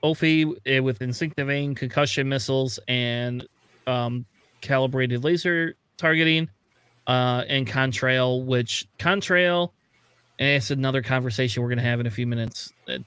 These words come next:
that's, I don't know. It, it, an I two for two points is just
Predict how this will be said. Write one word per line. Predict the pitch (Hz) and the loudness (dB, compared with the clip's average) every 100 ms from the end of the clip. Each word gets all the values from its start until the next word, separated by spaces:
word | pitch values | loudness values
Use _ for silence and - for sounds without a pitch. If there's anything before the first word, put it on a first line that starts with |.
| - | 0
that's, | 139 135 - - - _ _ _ 127 117 | 2 2 -2 -10 -10 _ _ _ -10 -8
I | 117 117 | -4 -2
don't | 120 113 | -2 -2
know. | 107 101 _ _ _ _ _ _ _ | -6 -10 _ _ _ _ _ _ _
It, | - 64 - _ _ | -10 -10 -12 _ _
it, | 76 67 - - - | -8 -6 -8 -14 -8
an | 139 | -4
I | 131 156 160 | 0 2 0
two | - 170 143 135 | -2 0 0 -2
for | 107 127 | -4 -10
two | 104 139 | -6 -6
points | 104 127 120 107 117 | -4 -4 -4 -6 -8
is | 104 | -6
just | 120 | -8